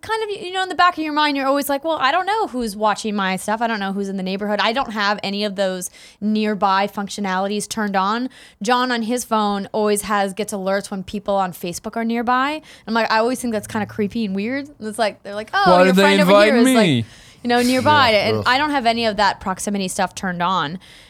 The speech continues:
Speaker 1: Um, and so I thought it would be an interesting idea to talk about, like, what do you guys think as people who,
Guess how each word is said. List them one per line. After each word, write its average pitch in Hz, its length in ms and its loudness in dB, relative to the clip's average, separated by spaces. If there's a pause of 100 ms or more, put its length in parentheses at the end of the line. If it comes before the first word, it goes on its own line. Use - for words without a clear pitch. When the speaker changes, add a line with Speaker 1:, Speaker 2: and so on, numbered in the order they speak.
(160)
Speaker 1:
Um, 226 420 0
and 277 100 -6
so 349 80 2
I 381 40 0
thought 440 120 2
it 453 60 2
would 403 100 0
be 359 120 -2
an 339 40 -6
interesting 302 380 -8
idea 285 240 -2
to 233 60 -10
talk 254 200 -4
about, 233 160 -2
like, 233 140 -2
what 220 260 -2
do 262 60 -2
you 233 180 -4
guys 214 300 0
think 202 200 -6
as 196 120 -2
people 220 320 -8
who, 220 360 -8